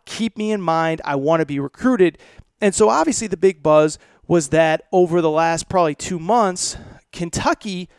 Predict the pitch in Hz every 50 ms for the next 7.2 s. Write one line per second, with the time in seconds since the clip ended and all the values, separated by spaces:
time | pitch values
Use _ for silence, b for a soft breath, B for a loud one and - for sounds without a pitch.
0 | _ _ _ - 202 240 302 311 285 262 247 226 214 196 180 175 - - - -
1 | - - - - b b b b b b - 208 190 190 202 233 254 247 262 208
2 | - 147 131 131 139 160 220 240 247 254 254 240 190 156 - 254 294 294 262 214
3 | 202 196 180 - - 190 196 185 190 185 185 185 180 180 175 - 180 175 156 156
4 | 127 - - 208 - - 233 208 180 208 180 185 202 - - - - 190 170 -
5 | 180 170 - - 175 160 156 - - 147 - _ - 175 175 165 - 156 160 147
6 | - _ - 165 156 147 139 127 120 - 170 185 170 180 190 190 175 170 147 143
7 | 139 139 143 139